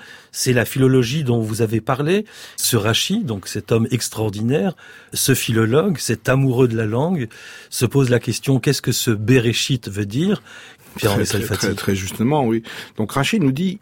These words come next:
Speaker 2: ce mot ne veut pas dire au commencement, premièrement. Deuxièmement, ne pense pas qu'on vient t'enseigner la chronologie de la création du monde,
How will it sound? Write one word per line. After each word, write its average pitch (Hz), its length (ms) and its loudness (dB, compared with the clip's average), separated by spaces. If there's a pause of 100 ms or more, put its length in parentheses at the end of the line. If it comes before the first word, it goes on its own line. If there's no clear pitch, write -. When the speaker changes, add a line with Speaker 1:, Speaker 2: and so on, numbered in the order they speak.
Speaker 2:
ce 143 240 0
mot 156 300 4
ne 135 140 4
veut 120 140 4
pas 120 160 0
dire 95 220 -2
au 85 60 -8
commencement, 80 520 -12 (520)
premièrement. 80 480 -8 (1120)
Deuxièmement, 147 680 4 (180)
ne 131 180 6
pense 135 320 -2
pas 143 200 -2
qu'on 123 180 -2
vient 120 240 2
t'enseigner 110 580 0
la 98 120 -4
chronologie 101 720 0
de 95 60 -4
la 87 80 -2
création - 460 -8
du 90 140 -8
monde, 101 320 -4